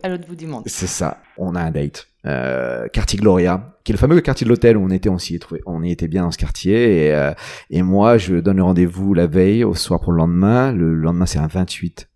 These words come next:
Speaker 2: juin. Euh, et je fais du repérage. Euh, du bar où on pourrait se retrouver, en fait. J'ai envie d'avoir un bar sympa.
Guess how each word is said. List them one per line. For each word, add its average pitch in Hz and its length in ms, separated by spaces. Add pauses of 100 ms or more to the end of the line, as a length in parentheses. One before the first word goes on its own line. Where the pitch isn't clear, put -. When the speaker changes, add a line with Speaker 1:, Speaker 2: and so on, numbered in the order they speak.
Speaker 2:
juin. 85 480 (600)
Euh, 73 420
et 101 80
je - 80
fais 123 80
du 107 80
repérage. 80 440 (440)
Euh, 76 400 (140)
du 95 140
bar 107 340
où 101 60
on 95 80
pourrait 95 200
se - 60
retrouver, 110 380
en 87 120
fait. 85 200
J'ai 92 80
envie 85 120
d'avoir 87 240
un 85 60
bar 87 220
sympa. 107 600